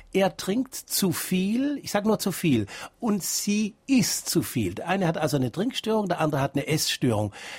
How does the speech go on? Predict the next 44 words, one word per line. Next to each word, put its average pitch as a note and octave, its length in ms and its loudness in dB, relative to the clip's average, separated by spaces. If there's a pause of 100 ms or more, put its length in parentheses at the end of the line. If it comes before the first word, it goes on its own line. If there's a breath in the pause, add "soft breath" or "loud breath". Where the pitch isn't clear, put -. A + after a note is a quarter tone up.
Da G#3 120 0
war A3+ 120 2
das G#3+ 200 -2
sehr G3 180 0
wichtig, F3+ 400 -4
dass E3+ 220 2
sie F3 80 -4
sich F3+ 200 -6
das - 180 -2
nicht C#3+ 180 -4
vorgehalten D#3+ 960 2
haben, G#2+ 200 0
sondern B2+ 300 -2
liebevoll G#3 680 0
miteinander D3+ 480 0
angeschaut C#3+ 600 0
haben C3 200 0 (380 loud breath)
und D3+ 180 0
gemerkt C3 360 0
haben, C3 180 0
da B2 120 2
müssen A#2 280 0
wir A2 80 -2
jetzt G#2+ 300 -6
ansetzen G3+ 540 -2
und D3+ 80 -2
wir B2+ 100 2
brauchen, B2 360 -2
beide E3 360 2
gehen C#3+ 240 0
in A#2 120 -8
eine A#2 160 -6
Fachklinik, F#3 840 -4
beide, D#3 520 2 (200 loud breath)
beide A#2 340 -6
erfolgreiche E3+ 540 -4
Geschäftsleute A#2+ 680 -4 (280 loud breath)
und F3 200 -2 (140 loud breath)
haben F#3 380 -2
auch E3 260 0 (160)
die E3+ 140 -4
Güte F3 400 2
zu - 120 -4
sagen, B2+ 360 -2